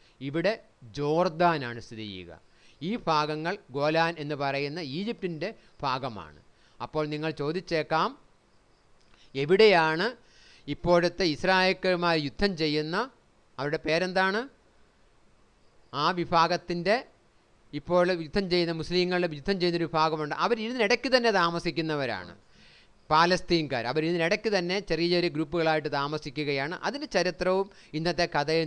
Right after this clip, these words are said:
നിങ്ങൾ ഒരുപക്ഷെ മനസ്സിലാകുമെങ്കിൽ അത് വിവരിക്കപ്പെടുന്നുണ്ട്. ഇത്രയുമാണ് ഈ ഭാഗത്തിൻ്റെ പ്രധാനപ്പെട്ട ചരിത്രം. നിങ്ങൾക്ക് മനസ്സിലായി എന്ന് ഞാൻ കരുതുകയാണ്. ഇനി നമുക്ക്, ഏഹ്, അടുത്ത പ്ര-, പ്രഭുപ്രദേശമായ, അടുത്ത പ്രദേ-, അടുത്ത ഘട്ടമായ ന്യായാധിപന്മാരുടെ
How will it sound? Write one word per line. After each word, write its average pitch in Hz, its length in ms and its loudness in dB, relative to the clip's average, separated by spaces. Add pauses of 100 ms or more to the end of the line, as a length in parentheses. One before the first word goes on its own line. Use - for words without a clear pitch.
നിങ്ങൾ 151 240 -4
ഒരുപക്ഷെ 151 380 -2 (380)
മനസ്സിലാകുമെങ്കിൽ 143 720 -2 (220)
അത് 131 100 -4 (200)
വിവരിക്കപ്പെടുന്നുണ്ട്. 131 840 -6 (580)
ഇത്രയുമാണ് 156 560 -2 (160)
ഈ - 20 0 (140)
ഭാഗത്തിൻ്റെ 135 540 -2
പ്രധാനപ്പെട്ട 131 640 -4
ചരിത്രം. 127 440 -8
നിങ്ങൾക്ക് 120 240 -10
മനസ്സിലായി 135 440 -4
എന്ന് 131 140 -8
ഞാൻ 127 120 -10
കരുതുകയാണ്. 127 600 -4 (580)
ഇനി 170 120 0 (100)
നമുക്ക്, 143 300 -4 (440)
ഏഹ്, 127 240 -2 (220)
അടുത്ത 151 260 -4 (320)
പ്ര-, 147 220 -10
പ്രഭുപ്രദേശമായ, 151 1080 -2 (300)
അടുത്ത 175 260 -4
പ്രദേ-, 147 340 -4
അടുത്ത 160 220 -6 (140)
ഘട്ടമായ 143 640 -2 (300)
ന്യായാധിപന്മാരുടെ 156 880 -2